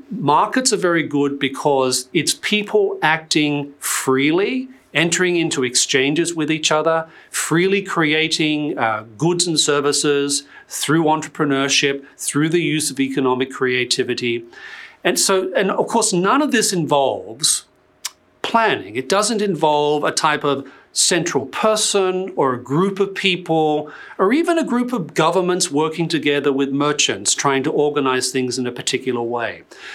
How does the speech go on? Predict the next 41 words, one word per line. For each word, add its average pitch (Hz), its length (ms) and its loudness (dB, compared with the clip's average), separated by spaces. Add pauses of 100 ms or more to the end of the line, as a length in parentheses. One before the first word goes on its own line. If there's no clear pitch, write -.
(380)
And 170 140 2
he, 247 200 2
he, 226 320 0
he 247 120 0
sort 339 260 2
of 392 120 0
basically 214 480 0
said 151 280 0
that 139 140 -2
the 151 60 0
problem 214 600 2
with 180 240 0
that 151 240 0
type 143 260 0
of 127 140 -4
approach 120 720 -2 (280)
is 151 120 2
that 170 100 0
it 170 140 -2
can't 233 320 2
help 180 500 0 (480)
but 160 180 0
make 156 300 0
mistakes, 139 580 -2
because 170 300 0
there's 185 140 2
just - 280 2
certain 208 320 0
things 165 460 0
that 139 180 -2
governments 156 840 0 (300)
uh, 113 300 2 (100)
can't 139 420 0
know 120 440 0
about 123 220 0
what's 110 160 -4
going 113 280 -8
on 110 160 -6
in 113 100 -10
an 110 160 -10
economy. 120 580 -2